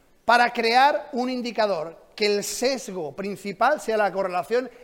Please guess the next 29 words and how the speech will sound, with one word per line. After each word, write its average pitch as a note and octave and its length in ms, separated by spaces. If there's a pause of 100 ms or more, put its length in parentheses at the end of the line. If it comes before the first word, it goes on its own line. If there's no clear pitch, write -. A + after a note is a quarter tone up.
entre F#3+ 340
este F#3 200
sector, A3 480
que D3+ 100
se C3 100
lo B2+ 120
dices, F#3+ 400 (300)
y G3 100
este G#3 240
otro G#3 220
sector. D3 420 (440)
Discrimina G#3+ 880
entre F#3+ 260
empresas G3 560
con F#3+ 220
un A#3 200
per A#3+ 360 (360)
de F3+ 220
nueve D4+ 580 (260)
a F#3 100
un G#3+ 180
per C4 220
de A3+ 120
treinta. G3+ 420 (880)
Discrimina A#3 680
además C4+ 520
por G#3+ 200
esto, C#4 300
esto, - 180